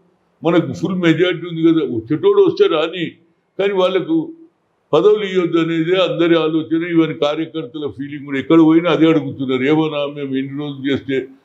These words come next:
అవతల పార్టీలో చేస్తే మళ్ళీ మేము ఎందుకు కష్టపడాలి?" అంటున్నారు. ఇవాళ ఆయన కూడా,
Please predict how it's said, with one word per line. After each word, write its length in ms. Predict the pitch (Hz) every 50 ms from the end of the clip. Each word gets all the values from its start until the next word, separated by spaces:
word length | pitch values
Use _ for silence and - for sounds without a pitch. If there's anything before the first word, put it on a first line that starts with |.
| _ _ _ _ _ - -
అవతల 320 | 131 156 156 170 165 - -
పార్టీలో 380 | 156 156 151 151 151 143 143 -
చేస్తే 360 | 139 135 135 123 - - 160
మళ్ళీ 260 | 151 143 143 143 135
మేము 180 | 131 139 135 131
ఎందుకు 300 | 131 139 156 151 - 160
కష్టపడాలి?" 640 | 139 - - 151 135 123 131 131 131 127 127 123
అంటున్నారు. 540 | 117 110 101 104 117 107 113 117 113 107 - - _ _ _ _ _ _ _ _ _ - -
ఇవాళ 520 | 151 151 165 165 160 160 151 135 117 131
ఆయన 180 | 143 160 160 170
కూడా, 400 | 160 156 156 151 151 143 120